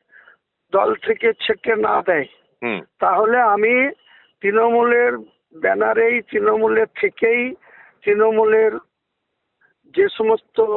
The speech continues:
Speaker 1: জায়গা থেকে বিভিন্ন রকম সিস্টেম হচ্ছে বা দ্বিচারিতা হচ্ছে বা
Speaker 2: আচ্ছা।
Speaker 1: হুমায়ুন কবিরের ক্ষেত্রে শোকজ হচ্ছে আর কল্যাণ ব্যানার্জির ক্ষেত্রে যদি তারা নিশ্চুপ থাকে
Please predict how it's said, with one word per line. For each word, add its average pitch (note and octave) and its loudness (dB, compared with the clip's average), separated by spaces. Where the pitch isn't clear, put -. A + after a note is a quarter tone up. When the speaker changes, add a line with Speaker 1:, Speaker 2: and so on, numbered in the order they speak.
Speaker 1:
জায়গা F#3+ 0
থেকে F#3 -4
বিভিন্ন A3+ 0
রকম A3 0
সিস্টেম - -4
হচ্ছে - -2
বা E3+ -4
দ্বিচারিতা F#3+ -8
হচ্ছে E3+ -4
বা F#3+ -2
Speaker 2:
আচ্ছা। F3+ 2
Speaker 1:
হুমায়ুন G3+ -2
কবিরের G3+ 0
ক্ষেত্রে G3+ -2
শোকজ F#3+ -2
হচ্ছে G#3 -2
আর F#3+ 0
কল্যাণ G3 0
ব্যানার্জির F#3+ -2
ক্ষেত্রে G3+ -4
যদি F#3+ -4
তারা F#3 -2
নিশ্চুপ F3+ -4
থাকে F3 -2